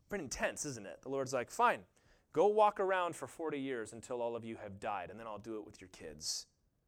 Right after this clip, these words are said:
And we'll keep Caleb and Joshua around." He said that in verse thirty of this chapter, that Caleb and Joshua would be permitted to see the conquest of the promised land. So for forty years,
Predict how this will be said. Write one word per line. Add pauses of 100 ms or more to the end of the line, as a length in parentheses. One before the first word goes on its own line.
(200)
And (100)
we'll
keep
Caleb
and
Joshua
around." (400)
He
said
that
in
verse
thirty
of
this
chapter,
that (300)
Caleb
and
Joshua
would
be
permitted
to
see
the
conquest
of
the
promised
land. (280)
So
for
forty
years,